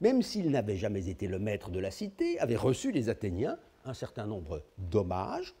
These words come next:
surtout au début de son règne, jusqu'à la première guerre de Macédoine. Tant qu'on put voir en lui un champion, en quelque sorte, de l'hellénisme, contre les Illyriens, euh, d'abord, ou même encore contre les Étoliens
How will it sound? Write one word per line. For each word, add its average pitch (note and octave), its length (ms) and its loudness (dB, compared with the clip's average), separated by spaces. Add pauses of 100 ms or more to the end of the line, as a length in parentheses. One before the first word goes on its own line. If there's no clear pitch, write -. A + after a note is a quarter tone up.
(120)
surtout - 400 2
au C3+ 40 8
début A2+ 240 6
de F#2 80 0
son D2 220 -6
règne, F2+ 340 -6 (400)
jusqu'à B3 380 4
la B2+ 80 4
première A2 340 2
guerre D3+ 200 -2
de B2+ 80 2
Macédoine. G#2 600 -4 (960)
Tant C4+ 200 12
qu'on E3+ 200 6
put E3 100 -4
voir C3+ 280 6
en A#2 120 4
lui E3 400 2 (500)
un G2 300 -4 (340)
champion, C4 680 -2
en A2+ 40 0
quelque G#2+ 360 0
sorte, - 480 6
de F#2 260 -2
l'hellénisme, G2+ 840 0 (240)
contre A3 360 6
les A#2+ 260 2
Illyriens, A2 600 0 (260)
euh, D2 380 -6
d'abord, D3+ 600 2
ou G#3 80 2
même C#3 220 8
encore A2+ 320 6
contre B2 300 0
les F#2+ 180 -2
Étoliens A#2 720 2